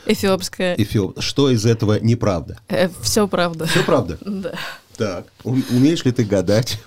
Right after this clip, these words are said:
Speaker 2: <laughs> как цыганка?
Speaker 1: М, я умею, наверное, предчувствовать. Вот у меня чуйка есть. Если вдруг надвигается какая-то опасность или что-то может произойти, или человек скользкий, с которым взаимодействовать не стоит, я вот могу почувствовать, но не всегда.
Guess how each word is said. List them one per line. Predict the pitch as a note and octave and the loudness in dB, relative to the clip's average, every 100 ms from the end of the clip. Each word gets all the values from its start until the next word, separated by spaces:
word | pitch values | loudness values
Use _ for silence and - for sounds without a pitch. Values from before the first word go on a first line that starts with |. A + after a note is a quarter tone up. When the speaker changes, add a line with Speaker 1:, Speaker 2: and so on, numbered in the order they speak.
| _ | _
Speaker 2:
<laughs> | - - | -20 -2
как | C3+ | -2
цыганка? | - B2+ A2+ A#2+ A2 - - _ - - | 0 0 4 4 2 0 -4 _ -18 -8
Speaker 1:
М, | G3+ G3+ G3+ G#3 G3+ G3 F#3+ | -4 -2 0 0 0 0 -2
я | F3+ A3+ C#4+ D4 - | 0 2 4 2 2
умею, | G3 F#3 G3+ A#3+ A3 | 0 2 4 6 4
наверное, | F#3 E3+ E3+ G3 F#3+ F3 | 2 0 0 0 0 -2
предчувствовать. | E3 F3 E3+ - F#3 E3+ - D#3 D#3+ | -2 -6 -6 -4 -2 -4 -6 -10 -8
Вот | E3 E3+ | -8 -4
у | F#3+ | -2
меня | F#3 E3 | 0 -2
чуйка | - F3 E3 - | -4 -4 -4 -4
есть. | D#3+ D#3 D#3+ D3+ - E3+ | -4 -4 -4 -6 -8 -6
Если | E3+ F3 - E3+ | -6 -6 -6 -10
вдруг | E3 F3+ F#3+ F#3 - | -8 -4 -2 -4 -6
надвигается | E3+ E3 F3 F3+ F3+ D#3 - | -6 -4 -6 -2 -2 -4 -8
какая-то | - E3 E3+ F3+ | -12 -10 -6 -6
опасность | F3 - F3+ E3+ F3 E3+ - | -6 -4 -4 -4 -10 -12 -12
или | E3 | -12
что-то | D#3+ - E3+ | -10 -10 -10
может | F3 E3+ - | -8 -8 -10
произойти, | E3+ F3 E3+ F3+ F3 - E3+ | -8 -8 -6 -8 -8 -10 -14
или | D#3+ | -12
человек | D#3+ - F3 F3 - | -12 -6 -4 -4 -6
скользкий, | - - E3+ - - | -10 -6 -6 -6 -12
с | D#3+ | -12
которым | E3+ E3+ D#3+ E3 | -10 -8 -8 -6
взаимодействовать | E3 E3 E3 E3 E3 - E3 | -6 -6 -6 -8 -10 -10 -10
не | E3+ | -10
стоит, | E3 - F#3+ A3 - - - - | -12 -8 -6 -6 -8 -14 -14 -12
я | - G3+ | -6 -4
вот | G3+ | -4
могу | G#3 F#3 | -6 -6
почувствовать, | F3 E3+ - D#3+ - D#3+ F#3+ | -6 -8 -6 -10 -10 -10 -4
но | |
не | A3 G#3+ | -2 -4
всегда. | - F3 D#3+ D#3+ | -6 -10 -8 -10